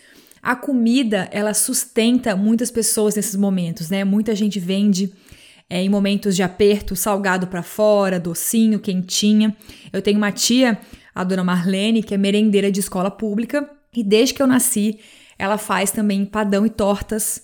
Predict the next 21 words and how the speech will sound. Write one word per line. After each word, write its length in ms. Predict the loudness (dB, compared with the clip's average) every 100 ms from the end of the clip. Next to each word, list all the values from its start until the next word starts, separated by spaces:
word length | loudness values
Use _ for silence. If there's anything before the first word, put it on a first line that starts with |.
| _
por 220 | -2 0
encomenda. 760 | 0 0 0 0 -2 -4 -6 -10 -16
E 60 |
com 240 | -6 -2 0
essa 260 | 0 0
grana 380 | 0 0 0 0
extra, 380 | 0 -2 -2 -4
ela 100 | -4
conseguiu 380 | -4 -4 -4 -2
pagar 360 | -2 -2 -2
pros 200 | -4 -4
dois 300 | 0 0 -2
filhos, 580 | -2 0 0 -2 -4 -8 -10
faculdade 800 | -8 -4 -2 0 2 2 0 -2
e 100 | -4
colégio 480 | -2 0 2 0 0
particular. 720 | -6 -6 -8 -6 -6 -10 _ _ _
Também 220 | -2 0 2
tem 160 | 2
um 140 | 2 2
amigo 500 | 2 0 0 -2